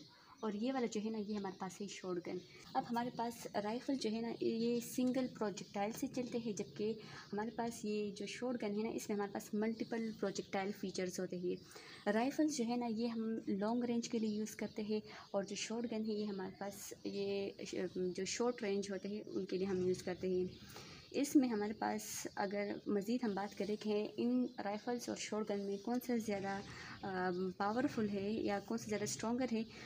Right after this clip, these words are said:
तो हमारे पास अगर, अ, एनर्जी के basis पर बात की जाए कि अगर हम,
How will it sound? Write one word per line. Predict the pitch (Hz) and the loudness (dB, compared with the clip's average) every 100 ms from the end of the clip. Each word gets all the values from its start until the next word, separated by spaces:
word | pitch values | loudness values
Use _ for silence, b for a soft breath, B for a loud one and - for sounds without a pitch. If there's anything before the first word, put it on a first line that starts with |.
| B | B
तो | 214 | 0
हमारे | 208 247 | 2 4
पास | 269 240 240 240 - | 2 2 0 -2 -2
अगर, | 202 208 208 208 208 - - | -2 0 -2 -2 -2 -4 0
अ, | |
एनर्जी | 202 - 202 208 214 254 | 0 2 2 2 2 0
के | 247 | 2
basis | 185 208 220 - | 0 0 -4 -4
पर | 202 | -2
बात | 190 208 - | 0 -2 -2
की | |
जाए | 214 214 | 0 0
कि | 214 | 0
अगर | 214 208 | 0 0
हम, | 214 208 208 | 0 0 0